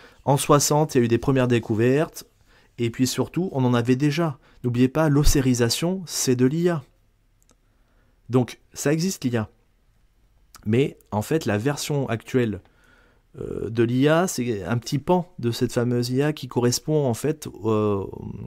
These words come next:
à la façon de parler. C'est le lancement des L L M,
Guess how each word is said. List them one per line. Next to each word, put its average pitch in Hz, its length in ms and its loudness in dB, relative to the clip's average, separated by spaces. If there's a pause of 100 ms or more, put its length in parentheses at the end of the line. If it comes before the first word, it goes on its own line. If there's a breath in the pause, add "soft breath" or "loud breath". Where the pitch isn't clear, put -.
(460)
à 98 480 -6
la 104 80 -2
façon 131 320 0
de - 40 -10
parler. 123 360 -2 (400 loud breath)
C'est - 160 -4
le 110 60 2
lancement 135 300 0
des 123 200 0
L 127 160 2
L 120 120 0
M, 98 220 -2